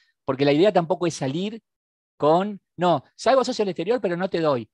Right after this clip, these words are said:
ni los goles, ni te dejo votar, ni lo que fuera". No, ya estamos ahí, estamos ahí a ter-, a punto de terminar el paquete.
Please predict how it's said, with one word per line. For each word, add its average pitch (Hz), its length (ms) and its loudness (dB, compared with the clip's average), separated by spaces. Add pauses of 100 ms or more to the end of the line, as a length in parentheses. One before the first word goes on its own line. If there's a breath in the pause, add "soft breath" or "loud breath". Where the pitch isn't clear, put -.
(120)
ni 147 100 -10
los 151 140 -2
goles, 208 320 -2
ni 160 80 -6
te 151 80 -6
dejo 165 180 -4
votar, 175 380 2
ni 185 80 -4
lo 151 80 0
que 135 80 -10
fuera". 135 320 -4
No, 143 260 -2
ya - 140 -8
estamos 190 320 -6
ahí, 135 300 -10
estamos 175 400 -10
ahí 160 180 -6
a 165 80 -6
ter-, 139 160 -10
a 135 80 -14
punto 165 260 -10
de 156 40 -6
terminar 147 240 -6
el 143 80 -10
paquete. 156 480 -8